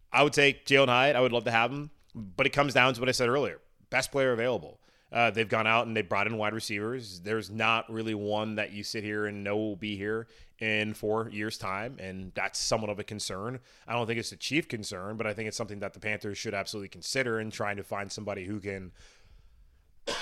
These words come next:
excuse me, can be there with, um, Stroud or Young or Levis or Richardson, uh, through the course of their rookie contracts. Uh, but it's not paramount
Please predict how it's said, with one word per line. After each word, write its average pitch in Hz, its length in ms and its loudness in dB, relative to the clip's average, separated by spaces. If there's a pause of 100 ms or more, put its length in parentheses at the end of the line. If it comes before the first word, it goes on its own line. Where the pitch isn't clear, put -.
(320)
excuse 131 360 0
me, 123 80 0
can 113 200 -4
be 139 280 2
there 104 400 0 (840)
with, 113 360 2
um, 104 500 2 (360)
Stroud 107 520 2
or 104 80 -4
Young 104 460 -4
or 95 80 -8
Levis 101 420 -2
or 98 60 -10
Richardson, 104 640 -6 (280)
uh, 101 200 -4
through 110 120 -10
the - 80 -12
course 131 300 -2
of 147 220 -2
their 117 120 0
rookie 98 220 -8
contracts. 90 720 -8 (340)
Uh, 131 340 6 (280)
but 143 80 0
it's 143 120 4
not 156 160 6
paramount 117 400 2